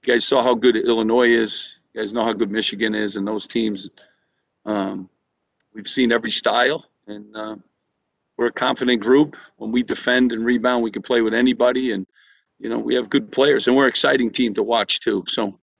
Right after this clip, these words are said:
uh, you know, our guys will, you know, be, be locked in and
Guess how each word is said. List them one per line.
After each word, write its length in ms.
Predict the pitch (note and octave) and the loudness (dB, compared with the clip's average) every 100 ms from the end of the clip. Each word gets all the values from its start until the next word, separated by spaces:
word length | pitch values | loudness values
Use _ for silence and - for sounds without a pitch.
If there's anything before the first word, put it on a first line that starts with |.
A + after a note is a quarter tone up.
| _ _ _ | _ _ _
uh, 160 | G#2+ G2+ G2 F#2+ _ _ _ | -18 -18 _ _ _ _ _
you 100 | - | -6
know, 140 | B2+ C3 _ | -6 -8 _
our 60 | G2 | -6
guys 300 | A#2+ B2 A2 | 0 0 0
will, 160 | A2 G2+ _ _ | -4 -6 _ _
you 80 | - | -10
know, 80 | A#2 | -8
be, 260 | G#2+ B2 - _ | -6 -10 -10 _
be 80 | - | -8
locked 340 | G#2+ B2 - | -2 -2 2
in 220 | C3+ D3 D#3 | 2 2 -2
and 200 | A2+ | -6